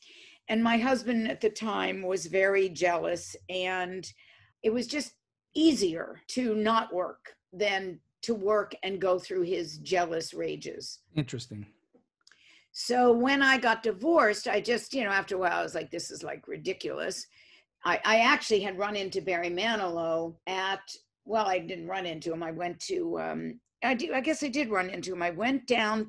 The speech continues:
Speaker 1: to buy my husband a present in a snowstorm,
Speaker 2: <laughs>
Speaker 1: and it was on East, in the East Twenties where Barry was living at the time.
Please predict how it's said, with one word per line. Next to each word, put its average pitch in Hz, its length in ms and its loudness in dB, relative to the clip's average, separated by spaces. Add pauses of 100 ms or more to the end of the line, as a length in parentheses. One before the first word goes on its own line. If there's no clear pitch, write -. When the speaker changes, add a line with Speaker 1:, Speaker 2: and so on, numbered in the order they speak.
(100)
Speaker 1:
to 214 100 -2
buy 202 320 4
my 208 240 0
husband 175 320 -4
a 170 60 -6
present 180 640 -6 (680)
in 294 200 4
a 294 60 8
snowstorm, 311 1500 4 (260)
Speaker 2:
<laughs> - 20 2
Speaker 1:
and 233 400 -2
it 262 100 -2
was 247 160 0
on 240 260 -6
East, 320 340 0 (360)
in 233 120 -4
the 262 160 -6
East 285 200 -4
Twenties 226 340 -2
where 180 100 -6
Barry 190 300 2
was 180 160 -4
living 160 280 -4
at 156 100 -8
the 156 100 -6
time. 160 420 -8